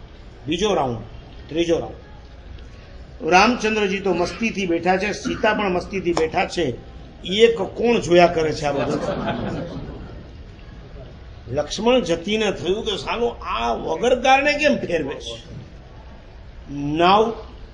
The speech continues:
બરાબર છે, પવન બરાબર છે, પાણી બરાબર છે, બધું બરાબર, તો સીધે સીધી ચલાવવાને બદલે ગોળ ગોળ કેમ ફેરવે છે? એટલે એણે કૈવટની પાસે જઈને કીધું, "કૈવટ દોસ્ત, તું આ શું કરી રહ્યો છે?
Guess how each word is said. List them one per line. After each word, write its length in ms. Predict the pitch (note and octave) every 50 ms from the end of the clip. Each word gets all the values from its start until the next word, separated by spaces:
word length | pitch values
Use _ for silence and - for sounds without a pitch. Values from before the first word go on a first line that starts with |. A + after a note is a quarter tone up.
| - - - - - - - - C3+
બરાબર 360 | C#3+ D#3+ E3+ F3 E3+ D3 C#3
છે, 420 | B2+ - - - - - - - - - - - - - - - - -
પવન 380 | F3 F#3 G3 G#3+ A3+ A#3 A#3 A3+ - - - - - - - C3
બરાબર 380 | C#3+ D3+ E3 E3+ E3+ E3 D3+ C#3
છે, 560 | C#3 - - - - - - - - - -
પાણી 380 | E3+ E3+ F#3 G#3 A3 A3+ A#3+ A#3+ - - - - - - C#3+ B2
બરાબર 460 | C3+ D3+ E3 E3+ E3+ D#3+ D3+ D3 C#3+
છે, 480 | - - - - - - - - - -
બધું 720 | E3 F#3 F3+ F#3 - G#3+ A#3 A#3+ A#3 - - - - - C#3+
બરાબર, 580 | D3 E3 F3+ F#3+ F#3 E3+ D3+ C#3 A#2 G#2+ - - - - - - -
તો 80 | - A3+
સીધે 520 | A3+ - - - F3 F#3+ G3+ C4+ C#4+ D4
સીધી 260 | - G3 A#3 C#4 C4
ચલાવવાને 520 | A#3 - A3 G#3 A3 A#3 A#3+ A#3+ A#3+ B3+ B3
બદલે 160 | B3 B3 B3
ગોળ 280 | F#3 E3 F#3 A3 A#3+ -
ગોળ 200 | E4 F4+ F#4 D4
કેમ 200 | C4+ F#3+ D#3 B2
ફેરવે 260 | - C#3 A#2+ - -
છે? 240 | - - - - - - - - - - - - - - - - - - - - - - -
એટલે 120 | B3 C#4+ D#4+
એણે 460 | D4 A#3 G3+ G#3 A#3+ C#4+ E4 F4 B3
કૈવટની 440 | B3+ B3+ C4 C4+ D4 D4 C#4+ C#4 C4
પાસે 320 | A3 A3+ A3 A3 A#3 B3+
જઈને 200 | A#3 A3 A3 A#3+
કીધું, 220 | A#3+ B3 A#3+ - F3+
"કૈવટ 380 | G3 G3 G3+ A3+ A3+ G3 -
દોસ્ત, 340 | F3+ G3+ A#3 - - - -
તું 180 | A#3+ B3+ C4 -
આ 40 |
શું 280 | - - B3 F4+ F4 -
કરી 200 | G#3 F3 D#3+ D3+
રહ્યો 220 | C#3+ C#3 C#3+ -
છે? 260 | - - - - -